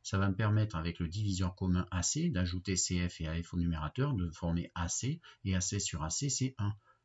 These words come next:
Eh ben, c'est gagné. Regardez, H divisé par A plus H divisé par B, ça fait toujours un.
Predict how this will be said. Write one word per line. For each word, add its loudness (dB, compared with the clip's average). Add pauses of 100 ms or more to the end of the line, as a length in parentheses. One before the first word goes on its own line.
(100)
Eh -2
ben, -2
c'est -2
gagné. 4 (300)
Regardez, 2 (320)
H 4
divisé 0
par 0
A 0
plus -2
H 0
divisé 0
par 2
B, 2
ça -2
fait -6
toujours -2
un. 2